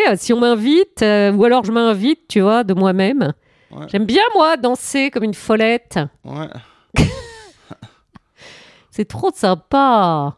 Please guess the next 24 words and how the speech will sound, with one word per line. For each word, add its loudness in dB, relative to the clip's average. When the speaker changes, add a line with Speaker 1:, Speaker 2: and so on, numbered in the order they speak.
Speaker 2:
Ouais. -12
Speaker 1:
Et 0
est-ce -2
que 0
vous 0
avez 4
fait 0
de 2
temps 0
en 0
temps -2
des 2
chorégraphies -2
en 0
groupe ? -2
Speaker 2:
Non. -2
Speaker 1:
Non, -2
c'était -4
vraiment -2
de -4
la 0
danse -6
libre, -4
Speaker 2:
Ouais. -2